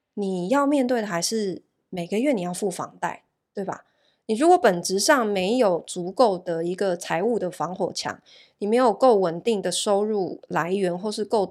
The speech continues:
多元的一个副业收入的话，你很有可能你的现金流中断，然后你就付不出房贷了。这样子的情况买房也是没有意义的，可是最后可能就是走向法拍屋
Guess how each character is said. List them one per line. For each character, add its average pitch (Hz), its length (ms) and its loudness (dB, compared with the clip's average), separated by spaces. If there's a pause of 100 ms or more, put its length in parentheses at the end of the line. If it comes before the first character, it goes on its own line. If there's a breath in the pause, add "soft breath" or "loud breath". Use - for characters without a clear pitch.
多 254 220 6
元 165 340 -2
的 170 220 -4
一 175 60 -4
个 175 320 -4
副 202 240 -6
业 196 160 -2
收 175 260 -2
入 175 160 -4
的 - 100 -8
话， - 280 -4 (420 soft breath)
你 196 260 -2
很 202 200 -2
有 269 120 4
可 269 140 -2
能 165 160 -2
你 170 80 -6
的 165 80 -4
现 196 220 0
金 196 180 -2
流 165 260 -2 (120)
中 185 200 0
断， 185 280 -2 (160)
然 175 120 2
后 214 220 2
你 180 100 -2
就 180 140 0
付 240 180 0
不 208 140 4
出 202 140 -2
房 160 200 -8
贷 151 200 -2
了。 - 160 -12 (400 soft breath)
这 294 100 2
样 320 160 8
子 247 80 0
的 196 100 4
情 190 220 -2
况 220 240 2
买 175 220 -4
房 - 260 -12 (480)
也 180 100 -4
是 262 220 -2
没 196 100 -2
有 170 160 -2
意 190 80 -4
义 - 220 -8
的， - 160 -14 (800)
可 240 80 4
是 269 60 2
最 277 180 4
后 277 120 8
可 254 200 -2
能 175 100 -2
就 220 100 -2
是 240 120 -2
走 165 180 0
向 190 180 -4
法 151 220 -8
拍 170 240 -4
屋 185 140 -4